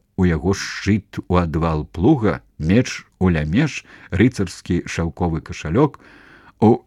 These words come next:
сявалку лубянку, а галон на поясе ў льняны мяшок, з якога кормяць коней. Меч на перавязе можа насіць толькі рыцар.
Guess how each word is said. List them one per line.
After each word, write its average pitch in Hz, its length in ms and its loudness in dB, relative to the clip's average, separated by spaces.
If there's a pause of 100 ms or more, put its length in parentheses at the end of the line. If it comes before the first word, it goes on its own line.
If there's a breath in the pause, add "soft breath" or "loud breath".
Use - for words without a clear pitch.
сявалку 92 640 0
лубянку, 98 800 0
а 90 160 2
галон 131 420 2
на 95 140 2
поясе 78 680 -6
ў 110 220 4
льняны 101 320 2
мяшок, 113 540 0 (400 soft breath)
з 85 180 0
якога 101 360 0 (120)
кормяць 82 600 -4
коней. 69 380 -8 (880 loud breath)
Меч 151 320 4
на 151 100 4
перавязе 127 680 4
можа 107 280 4
насіць 110 440 0
толькі 90 400 2
рыцар. 85 340 0